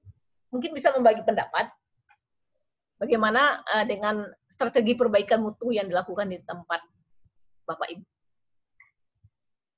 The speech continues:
Mungkin di puskesmas, eh, dengan era covid, bagaimana? Apakah kunjungan jadi berkurang atau bertambah?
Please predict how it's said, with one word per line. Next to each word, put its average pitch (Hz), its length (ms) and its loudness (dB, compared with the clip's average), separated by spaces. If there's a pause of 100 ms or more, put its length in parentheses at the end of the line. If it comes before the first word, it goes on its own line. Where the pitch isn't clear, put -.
(1400)
Mungkin 240 240 0
di 190 180 2 (460)
puskesmas, 214 1040 -4 (1500)
eh, 214 220 0 (340)
dengan 254 320 2
era 285 240 4
covid, 302 400 2 (320)
bagaimana? 247 480 2
Apakah 294 320 2
kunjungan 269 480 -2
jadi 240 560 2
berkurang 214 560 0
atau 277 240 0
bertambah? 226 400 -2